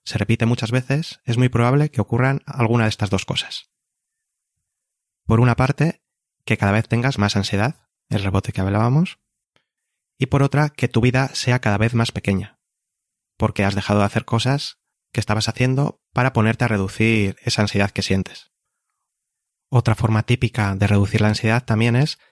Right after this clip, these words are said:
dejar de ir a un sitio en el que es posible que llegues a tener ansiedad en algún momento,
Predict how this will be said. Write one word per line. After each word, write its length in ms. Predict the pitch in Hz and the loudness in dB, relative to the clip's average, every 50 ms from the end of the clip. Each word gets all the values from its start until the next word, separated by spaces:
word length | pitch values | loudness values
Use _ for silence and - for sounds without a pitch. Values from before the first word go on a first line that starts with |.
| _ _ | _ _
dejar 460 | - 110 101 - - 107 107 110 110 104 | 0 0 0 2 2 2 0 0 0 0
de 100 | 107 107 | 0 0
ir 120 | 110 110 | 2 2
a 40 | 110 | 0
un 80 | 110 | 0
sitio 460 | 113 - - 123 123 - 135 143 151 - | 0 0 -2 -2 0 0 0 0 0 -2
en 120 | - 131 117 | -2 0 0
el 140 | 110 110 107 | 0 0 0
que 180 | - 135 143 - | 0 -2 0 0
es 120 | - 120 | 0 -2
posible 640 | - - 127 123 - - 110 110 117 127 135 139 _ | 0 0 -2 -2 0 -2 -2 0 0 0 -2 -4 _
que 560 | - - 139 135 147 143 113 104 131 - _ _ _ _ - | -6 -2 -2 0 0 0 -2 -4 -6 -10 _ _ _ _ -6
llegues 340 | - 120 113 113 107 - | -2 0 0 0 0 -2
a 60 | - 107 | -2 -2
tener 260 | - 104 107 107 104 | 0 2 2 2 2
ansiedad 340 | 104 101 - 107 107 110 - | 0 0 0 0 -2 0 0
en 80 | - 104 | -2 -2
algún 160 | 98 95 101 | 0 2 2
momento, 440 | 98 98 95 95 95 - - - - | 2 2 2 2 0 -2 -4 -10 -20